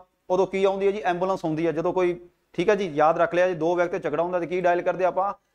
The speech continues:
ਇੱਕ ਸੌ ਅੱਠ ਡਾਇਲ ਕਰਦੇ ਆ, ਫਿਰ ਕੀ ਆਉਂਦਾ? ਐਂਬੂਲੈਂਸ ਆਉਂਦੀ ਹੈ, ਠੀਕ ਹੈ ਜੀ। ਉਸੇ ਤਰ੍ਹਾਂ ਜਦੋਂ ਰਾਜ ਸਭਾ ਤੇ ਲੋਕ ਸਭਾ ਦਾ ਝਗੜਾ ਹੋ ਜਾਂਦਾ ਨਾ, ਫਿਰ ਉਹਨੂੰ ਸਮਝਾਉਂਦਾ ਕੌਣ ਹੈ? ਤਾਂ ਰਾਸ਼ਟਰਪਤੀ, ਠੀਕ ਹੈ ਜੀ। ਉਹਦੀ ਮੀਟਿੰਗ ਹੁੰਦੀ ਹੈ ਸੈਂ-, ਦਿੱਲੀ, ਅ, ਸੈਂਟਰ ਹਾਲ ਵਿੱਚ।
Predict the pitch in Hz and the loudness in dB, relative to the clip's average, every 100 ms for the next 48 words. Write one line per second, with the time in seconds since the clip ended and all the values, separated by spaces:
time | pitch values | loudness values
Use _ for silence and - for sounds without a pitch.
0 | - 160 180 170 170 180 180 180 180 175 | -10 -2 2 2 4 2 2 0 0 -2
1 | 175 180 180 185 - 175 175 180 175 147 | -6 0 0 0 -2 -4 -2 -2 -2 -4
2 | 143 135 - _ _ 156 196 202 185 202 | -4 -4 -8 _ _ 2 2 2 0 0
3 | 196 190 180 196 170 170 175 185 185 185 | 0 0 0 0 2 2 0 -2 0 0
4 | 180 160 165 185 185 - 139 175 170 180 | 0 -2 -2 0 -2 -2 0 0 2 0
5 | 175 185 190 _ _ - 190 196 165 151 | -2 -2 -4 _ _ -4 -2 -2 -2 0
6 | 143 147 180 190 190 214 - _ _ - | 0 2 0 2 0 -2 -8 _ _ 4
7 | 202 240 - 165 170 175 170 151 135 - | 4 4 0 0 2 0 -4 -4 -8 -10
8 | _ _ 160 202 208 220 202 202 185 214 | _ _ 2 2 2 -2 -2 0 0 0
9 | 214 190 208 202 - - 180 165 190 208 | -2 2 4 2 -2 -4 -2 -2 0 0
10 | 202 165 156 175 180 185 185 190 190 175 | 2 0 2 -2 0 2 4 2 -2 -6